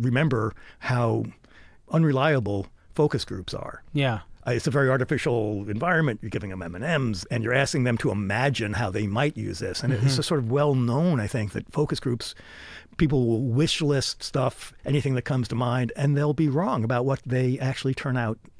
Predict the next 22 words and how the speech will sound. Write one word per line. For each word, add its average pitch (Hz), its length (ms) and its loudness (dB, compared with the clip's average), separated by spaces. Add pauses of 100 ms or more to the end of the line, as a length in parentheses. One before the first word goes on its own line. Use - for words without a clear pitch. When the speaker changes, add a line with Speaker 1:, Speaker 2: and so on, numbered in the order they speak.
(140)
Speaker 1:
to 156 100 0
want. 180 420 -2
Speaker 2:
Mm-hmm. 131 200 2 (260)
Speaker 1:
So 151 220 2
with 131 340 0
minimum 143 300 4
viable 123 320 2
product, 185 400 -4
you 117 60 0
put - 160 2
it 123 80 0
out 120 220 0
and 123 120 0
you 123 60 0
see 226 360 0
what 113 180 -2
they're 123 140 -6
actually 120 360 -2
doing 117 320 0
with - 140 -12
it. - 100 -16
Speaker 2:
Mm-hmm. 135 240 2